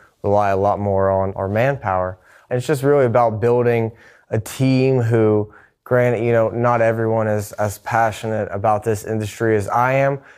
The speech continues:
However, I just hope that a little bit of what I can do rubs off on the employees.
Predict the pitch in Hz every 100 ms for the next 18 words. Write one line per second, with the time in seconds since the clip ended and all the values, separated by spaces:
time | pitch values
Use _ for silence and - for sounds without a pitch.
0 | _ - 123 131 123 120 110 98 110 110
1 | 120 104 113 107 101 107 107 101 107 104
2 | 98 92 104 101 92 98 107 110 107 104
3 | 104 101 104 104 95 - 101 110 117 120
4 | 120 117 117 123 123 120